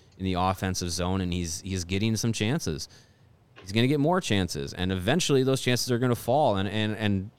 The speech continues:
<laughs> Jay, Jay said it, uh, towards the end of the game. He was just like, "Do you really want Lukas Reichel's first goal to be on an empty netter if it, if it had, had happened?"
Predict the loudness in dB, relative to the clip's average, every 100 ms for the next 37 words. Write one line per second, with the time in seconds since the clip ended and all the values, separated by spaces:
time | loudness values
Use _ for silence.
0 | -16 -6 0 2 4 4 2 -2 -8 4
1 | 6 6 4 4 4 4 4 4 0 -4
2 | -8 -10 0 2 4 4 2 2 4 4
3 | 4 0 -6 _ _ _ _ _ _ -16
4 | -16 _ 0 0 2 2 0 0 0 2
5 | 4 4 4 4 2 0 0 0 0 2
6 | -2 0 0 0 0 0 2 2 2 2
7 | 0 -4 -6 -2 0 0 0 0 2 0
8 | 0 -4 -4 -2 0 -2 -4 -8 -4 -2
9 | -2 -2 -4